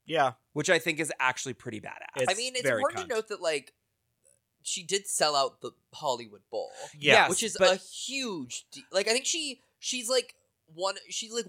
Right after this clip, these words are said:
Speaker 3: one of the few people who's been able to sell out the Hollywood Bowl in its entirety as a single act.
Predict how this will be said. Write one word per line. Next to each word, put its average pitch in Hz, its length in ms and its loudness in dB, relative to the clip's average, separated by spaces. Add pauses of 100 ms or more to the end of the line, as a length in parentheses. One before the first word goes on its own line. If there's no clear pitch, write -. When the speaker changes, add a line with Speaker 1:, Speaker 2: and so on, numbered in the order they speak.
Speaker 3:
one 196 220 -4
of 180 140 -8
the 180 100 -4
few 156 300 -12
people 127 340 -14
who's 131 160 -12
been 120 180 -12
able 113 220 -12
to 120 120 -20
sell 95 220 -12
out - 120 -20
the 120 80 -20
Hollywood 113 340 -10
Bowl 101 240 -14
in 117 140 -16
its 107 160 -18
entirety 107 520 -12
as 110 120 -14
a 95 80 -18
single 95 400 -16
act. - 160 -12